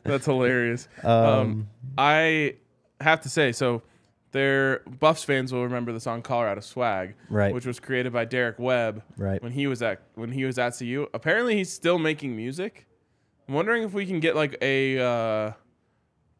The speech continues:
Speaker 1: a re-, a remastered version of that, and we can make that our intro song.
Speaker 2: Hit us up. Um,
Speaker 1: D Webb, Webstar, as he goes by.
Speaker 2: okay, I,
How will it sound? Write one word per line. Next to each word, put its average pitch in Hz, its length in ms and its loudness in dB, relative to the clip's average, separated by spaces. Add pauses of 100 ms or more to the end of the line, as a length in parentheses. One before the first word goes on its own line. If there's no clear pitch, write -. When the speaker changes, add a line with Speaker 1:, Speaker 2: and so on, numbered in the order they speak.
(420)
Speaker 1:
a 131 320 -2
re-, 160 680 -4
a 135 160 2
remastered 165 840 0
version 127 460 -2
of 87 160 -10
that, 82 300 -6 (340)
and 120 180 -2
we 139 80 0
can 139 140 -2
make 147 180 0
that 165 160 4
our 139 120 4
intro 120 340 -2
song. 117 320 -8 (100)
Speaker 2:
Hit 147 160 8
us 160 180 6
up. 127 300 8
Um, 107 640 4 (480)
Speaker 1:
D 120 120 -6
Webb, 120 300 0 (200)
Webstar, 113 580 -2
as 95 100 -12
he 92 80 -14
goes 90 220 -10
by. - 180 -16 (200)
Speaker 2:
okay, 120 300 6
I, 113 220 4